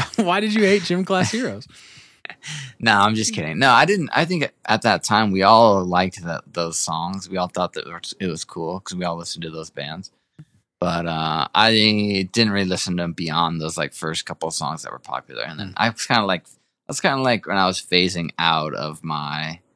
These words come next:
Speaker 2: uh, emo pop punk stuff.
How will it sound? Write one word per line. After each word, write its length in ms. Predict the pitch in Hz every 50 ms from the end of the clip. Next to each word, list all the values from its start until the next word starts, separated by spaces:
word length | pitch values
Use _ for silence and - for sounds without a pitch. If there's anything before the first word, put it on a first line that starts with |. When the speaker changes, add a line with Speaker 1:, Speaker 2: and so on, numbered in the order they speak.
| _ _ _ _ _ _ _ _ -
Speaker 2:
uh, 340 | 71 82 80 73 71 69 71 - _ _ _ _ _ _ _ _
emo 340 | 107 104 98 92 87 85 85
pop 320 | - - 92 80 - - -
punk 260 | - 95 80 71 - _ _ _ _
stuff. 560 | - - - - 82 78 73 80 - - -